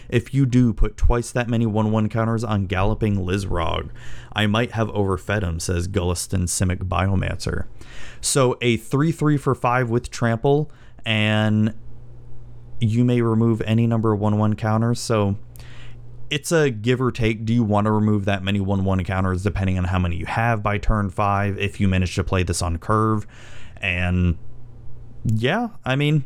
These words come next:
<sighs> Adapt isn't that great in Limited, but, you know, this could be decent. This could be a maybe mid pick, I'd say.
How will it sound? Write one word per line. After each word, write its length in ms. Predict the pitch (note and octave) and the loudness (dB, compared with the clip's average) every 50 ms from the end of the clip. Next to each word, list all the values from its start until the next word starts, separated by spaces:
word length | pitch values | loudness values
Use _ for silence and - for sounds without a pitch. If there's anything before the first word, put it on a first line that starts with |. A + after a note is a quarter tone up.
| - - - - - - - - - - - - - - - - - - - | -4 -10 -12 -14 -14 -10 -10 -8 -8 -10 -12 -14 -16 -10 -8 -6 -6 -6 -6
<sighs> 300 | - - - - C3 C#3 | -4 -2 -2 0 0 0
Adapt 440 | - B2+ A#2 C#3+ C#3+ E3 E3+ - - - | 0 0 0 0 0 0 -2 -4 -4 -2
isn't 360 | C#3+ C#3+ C#3 D3+ D#3 - A#2+ | 0 0 0 0 -2 -2 0
that 300 | A#2+ A#2 A2+ G#2+ - A2+ | 0 0 0 0 -4 -6
great 760 | G#2 A2 A2+ G#2 G2+ G#2 A2 C#3+ G3+ G3+ - - - - - - - - - - - - - - - - | -4 -2 0 2 2 4 4 4 2 0 -2 -2 -4 -4 -4 -6 -10 -12 -8 -8 -6 -6 -8 -10 -6 -2
in 500 | C3+ C#3 C#3+ D3 D3+ D#3 D#3+ D#3 D3+ D3+ - - - - - - - - | 0 2 2 2 2 2 0 0 -2 -4 -6 -10 -14 -12 -12 -12 -8 -4
Limited, 680 | D3 D3 D3+ D#3+ F3 F3+ F#3+ G3 G#3+ A3 A3 A3 G3+ - - - - - - - - - - - - - | 0 0 2 2 2 2 2 4 4 4 4 2 0 -2 -6 -12 -12 -10 -8 -8 -8 -8 -10 -10 -6 -4
but, 520 | B2 G#2+ - - C3 B2+ C3 C3 - - - - - | -2 -2 0 0 0 0 0 -2 -4 -10 -18 -14 -8
you 120 | - C#3+ C#3 | -2 0 2
know, 280 | C3+ C3 C3 C3 C3 - - - - - - - - - - - - - - - - - - | 2 2 2 0 0 -4 -8 -14 -16 -10 -6 -6 -6 -6 -6 -10 -14 -12 -10 -8 -8 -8 -4
this 400 | - - C3+ C#3 D3+ F3+ G3+ - | 0 2 2 4 4 2 0 0
could 160 | - - C#4 | -2 -2 2
be 100 | C#4+ C4+ | 4 4
decent. 540 | G#3 C#3+ A2+ G#2 G2+ - - E3 G3+ - - | 4 4 2 0 0 0 -4 -6 -6 -6 -6
This 100 | D#3 E3+ | -6 -4
could 100 | F3+ E3 | -2 0
be 120 | D#3 C3 | 2 2
a 240 | A#2 A2 G#2 G#2 G#2 - - - - | 4 4 2 2 0 -4 -8 -14 -6
maybe 540 | - B2+ A#2+ A2+ A2 G#2+ G#2+ G#2+ G#2 G#2 G#2 | -2 0 2 4 4 4 2 2 2 2 2
mid 300 | - G2+ G2 G2+ - - | 2 2 0 0 -2 -2
pick, 380 | - G#2+ A2 - - - - - - - - - | -2 -2 -2 -2 -4 -12 -20 -20 -18 -14 -8 -4
I'd 180 | B2 A#2 A#2+ | -4 -4 -4
say. 280 | - - A#2+ C3 D#3+ | -2 -2 -2 -2 -2